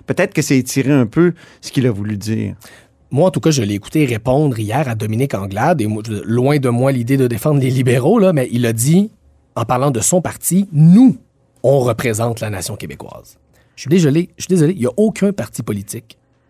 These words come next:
Speaker 2: qui a le monopole de la représentation de la nation québécoise. François Legault a eu trente-sept pour cent des votes à la dernière élection.
Speaker 1: Mhm.
Speaker 2: Ça ne lui donne pas la légitimité de dire, « J'incarne la nation. »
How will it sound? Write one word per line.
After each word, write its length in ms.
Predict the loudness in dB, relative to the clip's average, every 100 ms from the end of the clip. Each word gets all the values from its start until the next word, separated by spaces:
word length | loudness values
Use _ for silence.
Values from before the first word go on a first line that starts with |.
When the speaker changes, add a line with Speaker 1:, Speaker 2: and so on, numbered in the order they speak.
| _
Speaker 2:
qui 160 | -2
a 40 | 0
le 100 | 0
monopole 720 | 0 0 0 -4 -8 -8 -12 _ _ _ _ _ _ _
de 80 | -8
la 140 | -4 -2
représentation 840 | 0 0 -2 -2 -2 -6 -6 -6
de 100 | -6
la 100 | -8
nation 320 | -8 -8 -8
québécoise. 580 | -8 -8 -10 -12 -14 -16 -10
François 240 | -2 2
Legault 260 | 2 2 0
a 60 |
eu 100 | -2
trente-sept 600 | -4 -4 -4 -2 -2 -4
pour 200 | -6 -12
cent 220 | -8 -8
des 140 | -8 -10
votes 320 | -10 -12 _ _ _ _ -14
à 60 |
la 100 | -10
dernière 280 | -10 -12 -12
élection. 320 | -14 -16 -6 0
Speaker 1:
Mhm. 340 | 4 4 2
Speaker 2:
Ça 180 | 0 2
ne 140 | 4
lui 260 | 4 4 2
donne 260 | 2 0 -2
pas 280 | -4 -4 -4
la 140 | -6
légitimité 920 | -2 0 0 -4 -6 -6 -6 -10 -10 _ _ _ _ -8
de 100 | -4
dire, « 400 | -2 -2 -2 -6 _ _
J'incarne 640 | -6 0 0 0 -2 -2 -4
la 140 | -4
nation. » 400 | -6 -8 -12 -14